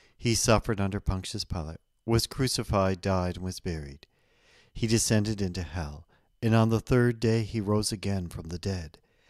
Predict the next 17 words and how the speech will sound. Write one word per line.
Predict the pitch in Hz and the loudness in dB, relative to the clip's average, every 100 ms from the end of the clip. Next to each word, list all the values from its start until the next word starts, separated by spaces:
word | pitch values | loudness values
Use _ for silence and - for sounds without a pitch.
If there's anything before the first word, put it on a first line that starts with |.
| - - - | -20 -20 -16
He | - 123 | 2 4
ascended | 123 - 127 123 143 | 6 4 2 0 -2
into | 131 113 110 | -4 -4 -4
heaven, | 101 113 78 78 _ _ - - | -2 -4 -6 -14 _ _ -18 -2
and | 123 | 4
is | 123 | 4
seated | - 156 135 131 | 4 2 4 4
at | 110 - | 4 2
the | 113 | 2
right | 110 110 | 2 2
hand | 104 113 104 | 0 0 0
of | 110 - | -2 0
God | 104 98 98 | 2 2 0
the | - | -6
Father | 98 107 101 101 | 0 4 4 2
the | 92 101 | -2 -2
Almighty. | 95 95 95 87 76 | -2 -2 -4 -4 -12